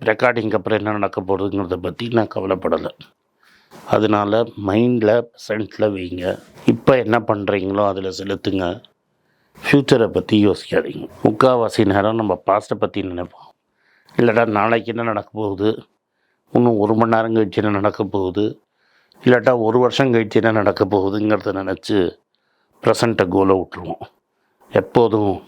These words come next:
ப்ரெசென்ட்லேயே இருங்க. If you stay in the present, டெஃபினட்டாக லைஃப் ஹெல்ப்ஃபுல்லாக இருக்கும். நான் சொன்னதை மறந்துடாதீங்க. ஃபீட்பேக் வாங்கிக்கங்க. எப்போதுமே லிசன் பண்ணுங்க. உயிரோட இருக்கிறவங்க மட்டும் இல்ல,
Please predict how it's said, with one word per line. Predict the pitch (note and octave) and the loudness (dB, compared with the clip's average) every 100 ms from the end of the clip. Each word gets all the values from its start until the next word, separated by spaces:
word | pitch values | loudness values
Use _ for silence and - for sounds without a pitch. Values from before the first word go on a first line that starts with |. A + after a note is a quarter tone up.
| - | -6
ப்ரெசென்ட்லேயே | A2 A2 A#2 A2+ - G#2+ F2+ | 0 2 2 0 0 0 0
இருங்க. | F#2 F2+ F2 F2 - - A#2 | -2 -2 -2 -2 -6 0 0
If | G#2+ | 4
you | G#2 | 2
stay | - - B2 | 2 0 2
in | A#2 | 2
the | G#2+ G#2 | 0 0
present, | F#2+ F2+ G2 E2+ - - _ _ | -4 -4 -6 -6 -12 -14 _ _
டெஃபினட்டாக | A2 A2 G#2+ G#2+ - G#2+ F#2+ D#2+ - F#2 | 0 4 2 2 0 0 0 -6 -14 -8
லைஃப் | G2+ - | -8 -4
ஹெல்ப்ஃபுல்லாக | F#2 E2+ - E2+ E2+ | -6 -6 -6 -2 -2
இருக்கும். | - - - - - - - - - - | -2 -8 -10 -10 -14 -6 -4 -4 -14 -2
நான் | A2 G2 | 0 2
சொன்னதை | A#2 A#2 A2+ A2 G2 | 2 2 2 2 2
மறந்துடாதீங்க. | G2+ G2 G2 F#2+ F#2 F2 F2+ G#2+ A#2 - _ | 2 4 2 0 -2 -8 -4 -4 -6 -20 _
ஃபீட்பேக் | - B2+ A#2 A#2 G2+ - | 0 0 4 2 2 0
வாங்கிக்கங்க. | G2 F2 - F#2 E2 F#2 | 0 0 -4 -4 -2 -4
எப்போதுமே | F2 - G2+ F#2+ F#2 G2+ - _ - - - | -4 0 0 0 0 0 -2 _ -20 -4 4
லிசன் | A#2 G#2+ A#2+ G#2+ | 4 6 4 2
பண்ணுங்க. | F#2 F2+ F2+ F2+ G2 A2 - _ - | -2 -2 -6 -2 -4 -4 -14 _ 0
உயிரோட | A#2+ A#2+ B2+ B2 A#2+ | 4 4 4 2 0
இருக்கிறவங்க | G2+ A2+ G#2+ G2+ G2+ | 2 2 2 2 0
மட்டும் | F2+ - G#2 | 0 0 0
இல்ல, | F#2+ | 0